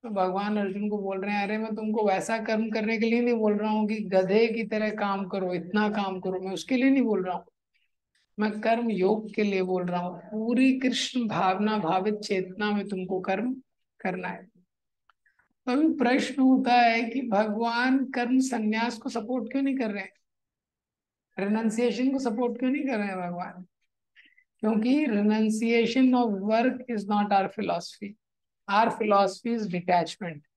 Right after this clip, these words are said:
कर्म का त्याग करना हमारा सिद्धांत नहीं है, हमारा सिद्धांत है कर्म से आसक्ति नहीं रहनी चाहिए, कर्म फल से आसक्ति नहीं रहनी चाहिए। तो detachment और renunciation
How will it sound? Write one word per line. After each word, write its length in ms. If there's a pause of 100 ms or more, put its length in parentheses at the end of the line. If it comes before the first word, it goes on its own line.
(1900)
कर्म 360
का 100
त्याग 400
करना 260
हमारा 360
सिद्धांत 540
नहीं 300
है, 100 (920)
हमारा 420
सिद्धांत 800
है 120
कर्म 420
से 160
आसक्ति 680
नहीं 160
रहनी 240
चाहिए, 380
कर्म 260
फल 200
से 120
आसक्ति 500
नहीं 140
रहनी 300
चाहिए। 260 (360)
तो 60
detachment 840
और 120
renunciation 840